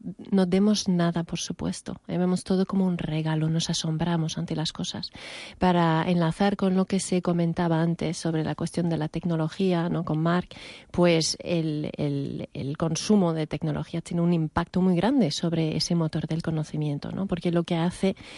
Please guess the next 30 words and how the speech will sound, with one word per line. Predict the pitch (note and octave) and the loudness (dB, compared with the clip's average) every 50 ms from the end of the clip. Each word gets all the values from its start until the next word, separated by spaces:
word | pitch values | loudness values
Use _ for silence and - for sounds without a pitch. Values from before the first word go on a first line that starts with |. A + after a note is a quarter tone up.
| - - - | -18 -12 -6
es | - E3 - | -4 -4 -2
que | - - F3 F3 F3 E3+ A#3 - - | 0 2 2 2 2 0 -4 -8 -8
el | - D#3+ F3 | -4 0 4
niño, | G3 G#3+ G#3+ G3 F#3 G3 C4+ - _ _ | 4 6 6 6 4 2 0 -4 _ _
que | - - C#3 B2 - - | -10 -8 -8 -6 -6 -8
es | D#3 - - | -8 -6 -4
naturalmente | D#3 D3 C#3 D3 C#3+ C#3 C#3 D#3+ F3+ F3 D#3+ - - - | -4 -4 -2 -2 -2 -2 0 2 2 0 0 -2 -6 -6
interesado | - D#3+ - C#3+ C#3+ D#3+ - - F3+ E3 D3+ | -6 -6 -6 -6 -6 -4 -2 0 2 2 0
por | - - - | -2 -4 -6
lo | C#3 D3 | -6 -6
que | - D#3 | -4 -2
le | D3+ C#3+ D3 | -2 -2 0
rodea, | - E3 F3 F#3+ F#3 E3+ F#3 A3+ | 0 2 2 4 4 2 2 0
no | G3+ D#3 | 0 -2
es | D#3+ - - | -2 -4 -4
algo | - D3+ D#3 - | -4 -4 -4 -4
que | D#3 | -4
se | D3+ - D#3 | -4 -4 -4
inculque, | D3+ - - A3+ G3+ - - - F3+ | -2 2 4 4 4 2 0 -4 -6
sino | - - E3+ E3 E3+ | -6 -4 -4 -4 -4
que | E3 | -4
es | D3 - | -4 -4
algo | D3+ D3+ D#3+ E3+ | -4 -2 -2 -2
que | E3+ - D#3 | -2 -2 -2
viene | D#3 D#3+ E3 D3+ | 0 0 0 0
de | C3+ | -2
serie, | - - E3 D#3 D#3+ D#3+ | -2 -2 -2 -2 -2 -2
podríamos | D#3+ D#3 D#3 D#3 D#3 D#3+ D#3 | -2 -2 -2 0 0 0 0
decir, | D#3 D#3+ - G3 F#3+ | -2 -2 -2 0 0
¿no? | F3+ F3+ A#3 | 0 0 -2